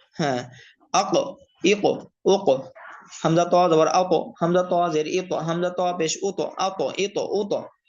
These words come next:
হামজা বা জবর আব, হামজা বা জের ইবে, হামজা বা পেশ উব, আবে, ইব, উবে, এগুলো জেরের দিকে দাবিতে হবে, হ্যাঁ? পরের, পরের তিনটা।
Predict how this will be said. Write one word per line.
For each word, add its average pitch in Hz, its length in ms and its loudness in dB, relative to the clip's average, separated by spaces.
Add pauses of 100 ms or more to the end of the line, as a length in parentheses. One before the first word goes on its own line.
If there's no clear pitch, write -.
(180)
হামজা 160 240 -2
বা 175 320 -2
জবর 156 220 -2
আব, 190 220 -4
হামজা 165 500 -6
বা 180 260 -2
জের 156 240 -4
ইবে, 196 220 -2 (400)
হামজা 170 260 -2
বা 180 320 -4
পেশ 156 260 -4
উব, 196 160 -2 (500)
আবে, 160 340 -4
ইব, 180 160 -4 (180)
উবে, 170 240 -2 (440)
এগুলো 175 260 -2
জেরের 165 260 -4
দিকে 139 140 -2
দাবিতে 127 260 -4
হবে, 123 160 -2
হ্যাঁ? 285 220 -2
পরের, 151 220 -4 (260)
পরের 151 240 -4
তিনটা। 117 260 -8